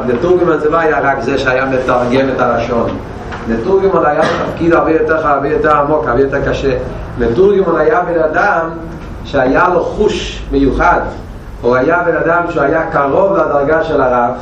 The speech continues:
זאת אומרת, היה לו חוש מיוחד לקלוט את דברי הרב כמי שהם, לא כל אחד הקליט את דברי הרב.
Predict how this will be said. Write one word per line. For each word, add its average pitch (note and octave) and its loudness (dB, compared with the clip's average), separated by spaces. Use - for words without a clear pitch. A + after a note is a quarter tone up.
זאת C3+ -4
אומרת, D#3 2
היה C#3 2
לו E3 0
חוש - 0
מיוחד D3+ 2
לקלוט D3 2
את C3+ -2
דברי E3+ 2
הרב E3 0
כמי C#3+ 0
שהם, A#2 0
לא B2+ 0
כל D#3+ 2
אחד D#3+ 0
הקליט D#3+ -4
את E3 -2
דברי E3 -2
הרב. D#3+ 0